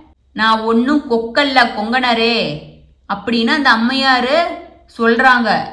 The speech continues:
வாசுகி அம்மையாரோட இந்த வார்த்தையை கேட்டதையும் கொங்கணருக்கு ஒரே ஆச்சரியமா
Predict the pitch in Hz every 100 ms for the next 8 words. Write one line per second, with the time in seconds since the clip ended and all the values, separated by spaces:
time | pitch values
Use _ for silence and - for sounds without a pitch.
0 | - - _ _ 175 180 233 247 277 262
1 | 240 240 247 240 226 220 220 226 254 294
2 | 294 - - _ _ _ _ - 214 190
3 | 196 233 - 294 269 - 214 233 233 247
4 | 220 208 226 285 320 330 - - _ _
5 | _ - 214 240 277 262 226 302 269 220
6 | 220 277 262 240 233 262 269 254